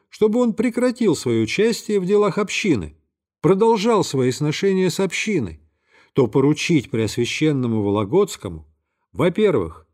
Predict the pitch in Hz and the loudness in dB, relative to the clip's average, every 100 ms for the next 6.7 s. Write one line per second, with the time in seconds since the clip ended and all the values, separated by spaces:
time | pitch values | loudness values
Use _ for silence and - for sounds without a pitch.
0 | _ _ 151 - - 185 180 170 160 156 | _ _ -6 -4 0 2 4 2 2 0
1 | 147 147 160 165 160 - 180 156 151 139 | -2 0 2 2 0 -2 -2 -2 -2 -2
2 | 147 143 - 170 165 - - 151 151 165 | -2 -4 -2 0 0 -4 -4 -2 0 0
3 | 156 151 - 156 175 170 165 185 175 202 | 0 -2 -2 0 0 0 0 -2 -4 -2
4 | 214 170 87 73 - _ _ _ _ _ | 0 0 -2 -8 -16 _ _ _ _ _
5 | - 123 160 185 240 226 311 214 233 185 | -2 0 2 0 2 0 0 0 0 2
6 | 143 135 131 123 143 220 214 | 0 0 0 0 0 0 -2